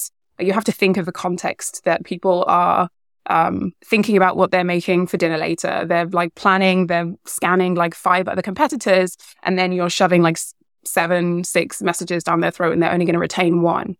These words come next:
Like, what is that? And not having a very clear focus. That often leads prospects to, to kind of be confused.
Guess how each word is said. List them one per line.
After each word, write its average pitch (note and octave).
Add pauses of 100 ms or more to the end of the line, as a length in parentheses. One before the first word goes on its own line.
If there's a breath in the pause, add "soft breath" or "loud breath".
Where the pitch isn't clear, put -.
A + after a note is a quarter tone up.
(260)
Like, F3
what F3+
is E3+
that? E3+
And F3
not F3
having F3
a E3
very E3+
clear F3
focus. - (280)
That G#3
often G3
leads F3+
prospects -
to, F3+
to -
kind E3+
of D#3+
be F3
confused. -